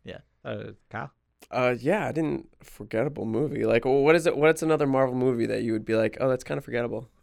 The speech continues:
Speaker 1: Thor two.
Speaker 3: Thor two, I enjoyed it.
Speaker 1: <laughs> Thor one.
Speaker 3: It wasn't great, but I enjoyed it. I don't think
Speaker 1: Thor
Speaker 3: they're
Speaker 1: one is, like, the
Speaker 3: forgettable.
Speaker 1: most forgettable movie ever. Like,
Speaker 3: That's now what I picture as Thor's backstory when I see Thor, is, like, him on Earth battling and, like,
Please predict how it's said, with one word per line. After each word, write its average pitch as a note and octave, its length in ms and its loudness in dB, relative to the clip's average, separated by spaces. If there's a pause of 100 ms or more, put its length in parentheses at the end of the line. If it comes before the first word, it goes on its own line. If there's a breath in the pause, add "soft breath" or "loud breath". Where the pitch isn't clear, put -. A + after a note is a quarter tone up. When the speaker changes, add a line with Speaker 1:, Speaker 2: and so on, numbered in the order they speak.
Speaker 1:
Thor D#2+ 160 -10
two. F2+ 340 -10 (540)
Speaker 3:
Thor A#2+ 120 -4
two, D3+ 240 -4
I B2+ 80 0
enjoyed D#3 260 -2
it. A#2+ 500 -4
Speaker 1:
<laughs> - 100 -20
Thor G2 200 -2
one. G2 220 2
Speaker 3:
It - 20 2
wasn't D3 300 6
great, B2 400 4
but A2+ 100 0
I A#2 100 4
enjoyed A#2 340 2
it. A2+ 120 -2
I C#3 60 2
don't F3+ 180 4
think B2+ 120 0
Speaker 1:
Thor A2+ 40 6
Speaker 3:
they're A2+ 120 6
Speaker 1:
one A2 200 4
is, G#2+ 120 2
like, A2 160 4
the G#2 60 0
Speaker 3:
forgettable. G#2+ 140 0
Speaker 1:
most A#2+ 220 2
forgettable G2+ 560 -2
movie G2 320 -4
ever. F#2+ 340 -4
Like, F#2 320 -8 (120)
Speaker 3:
That's - 280 0
now B2 280 6
what A#2+ 160 6
I A#2 80 4
picture A#2 320 -2
as A2+ 120 -4
Thor's A2 300 -2
backstory A#2 500 2
when A2 140 -2
I A2 60 -6
see A2+ 180 -10
Thor, - 400 -6 (260)
is, G#2+ 140 -10
like, G#2 200 -4
him B2 240 0
on A2+ 120 2
Earth A2+ 360 0
battling A2+ 460 0
and, G#2+ 80 -2
like, A2 220 -6